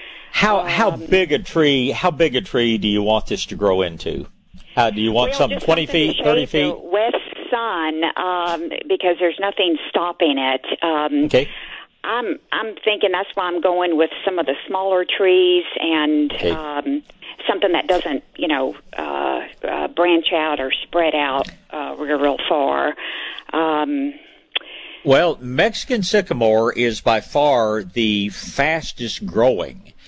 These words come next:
Speaker 1: Now, if you, but it's gonna get big and it's gonna spread out to some extent. If you're looking for something that's gonna stay, you know, not too broad, gonna grow about thirty feet tall,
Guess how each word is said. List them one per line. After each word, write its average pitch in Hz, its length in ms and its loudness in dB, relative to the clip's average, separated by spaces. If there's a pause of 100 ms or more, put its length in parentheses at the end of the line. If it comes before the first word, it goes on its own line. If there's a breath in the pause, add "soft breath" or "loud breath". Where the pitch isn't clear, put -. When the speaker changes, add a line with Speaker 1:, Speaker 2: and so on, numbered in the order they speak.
(260 loud breath)
Speaker 1:
Now, 107 420 0
if 117 280 0
you, 113 320 2
but 117 180 4
it's 156 220 0
gonna 233 180 -2
get 190 240 2
big 113 340 2
and 104 140 -2
it's 147 180 -6
gonna 185 180 -6
spread 165 340 2
out 120 320 0
to 107 120 -6
some 127 240 -4
extent. 107 540 -2 (340 loud breath)
If 113 200 2
you're 127 180 2
looking 202 300 2
for 151 180 -6
something 165 600 0
that's 123 260 -2
gonna 123 260 0
stay, 113 600 -2 (360 soft breath)
you 151 200 0
know, 117 120 2
not 147 360 0
too 220 200 -4
broad, 139 600 2
gonna 131 160 -2
grow 135 160 2
about 123 300 0
thirty 160 280 0
feet 151 380 -2
tall, 113 640 0